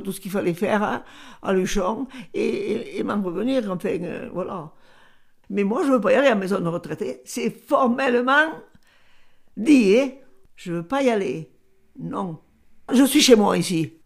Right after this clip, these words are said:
Eh ben oui, ça va chez moi, oui, euh, oui, ça va chez moi. Je n'embête pas trop les voisins, du tout, hein, il le dit. Chez Marie-Claude, j'y monte plus parce qu'ils sont tellement nombreux de familles, il y a des gosses partout là, hein. <laughs> Alors,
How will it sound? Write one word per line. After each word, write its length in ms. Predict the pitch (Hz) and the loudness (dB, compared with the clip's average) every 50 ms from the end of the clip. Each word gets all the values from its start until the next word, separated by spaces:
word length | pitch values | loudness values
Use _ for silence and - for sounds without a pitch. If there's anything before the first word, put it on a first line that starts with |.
| - - - | -20 -14 -10
Eh 100 | 156 170 | -8 -4
ben 140 | 202 151 190 | -2 0 2
oui, 120 | 320 427 359 | 2 4 4
ça 120 | 269 240 | 4 4
va 120 | 226 214 175 | 4 4 2
chez 140 | - 208 | 2 0
moi, 240 | 175 170 180 175 - | -2 -2 -2 -4 -2
oui, 160 | 175 226 440 427 349 226 208 190 180 165 | -2 0 0 0 0 0 0 -2 -2 -2
euh, 240 | 160 160 151 151 156 165 160 170 196 208 269 | -4 -4 -6 -6 -6 -8 -8 -10 -10 -14 -12
oui, 380 | 302 277 262 202 165 147 - _ _ _ _ _ - | -10 -8 -6 -6 -8 -10 -14 _ _ _ _ _ -16
ça 80 | - | -14
va 100 | - 233 | -14 -12
chez 140 | - - - | -14 -14 -14
moi. 240 | 214 226 208 208 - _ _ - - - | -12 -12 -14 -14 -16 _ _ -20 -20 -12
Je 120 | - 233 208 | -6 -4 -2
n'embête 300 | 226 220 214 202 - 185 | 0 0 0 -2 -2 -4
pas 160 | 165 196 185 | -4 -4 -4
trop 160 | 175 170 180 | -4 -4 -2
les 80 | 185 190 | -2 -2
voisins, 400 | 175 185 - - 208 196 175 381 370 262 - _ _ _ _ _ _ _ _ _ _ _ - _ | -2 -2 -2 -2 -2 -2 -2 -4 -8 -14 -16 _ _ _ _ _ _ _ _ _ _ _ -20 _
du 220 | - 208 262 247 - | -4 0 0 0 0
tout, 360 | - 233 269 381 370 330 392 392 | 0 -2 -2 -2 -2 -4 -6 -6
hein, 220 | 269 240 - 202 226 - - | -4 -4 -4 -4 -8 -8 -6
il 120 | 262 247 | -4 -2
le 120 | 208 190 | 0 0
dit. 300 | 190 208 208 202 208 - - - | 0 0 0 0 -2 -4 -10 -14
Chez 140 | - - 247 | -8 -6 -4
Marie-Claude, 680 | 208 220 285 269 262 185 214 208 190 190 190 185 180 180 - - - _ | -2 0 0 0 0 0 2 2 2 4 2 0 0 -2 -8 -18 -18 _
j'y 140 | - 208 226 | -6 -4 -4
monte 280 | 220 220 233 240 214 233 | -2 0 0 0 0 0
plus 280 | 196 - 226 220 214 175 | -2 -2 -2 -2 -2 0
parce 160 | 208 214 - | -2 -2 -2
qu'ils 220 | 226 185 - 202 | 0 -2 0 0
sont 180 | - 254 233 226 | 0 0 0 2
tellement 300 | 208 277 247 254 247 240 | 4 4 6 6 6 4
nombreux 340 | 247 240 220 233 214 - 226 | 4 2 0 0 2 2 2
de 80 | 233 | 2
familles, 280 | - 254 240 254 233 214 | 4 2 2 2 4 6
il 40 | 208 | 8
y 40 | |
a 40 | 214 214 | 8 8
des 60 | 220 | 8
gosses 280 | - 262 233 - - 220 208 | 6 6 2 2 0 -2 0
partout 360 | 220 214 - - 254 247 214 | 0 0 0 0 2 4 6
là, 400 | 214 185 165 - - 311 359 - | 6 6 6 6 4 4 2 0
hein. 440 | 381 - - - - - - - - | -2 -8 -12 -20 -20 -12 -6 -6 -6
<laughs> 840 | - - - - - - - - - - - - - - 285 - - | -6 -6 -12 -12 -14 -16 -20 -20 -18 -18 -18 -18 -18 -18 -16 -10 -6
Alors, 320 | - - 226 - - - | -6 -4 -4 -4 -6 -6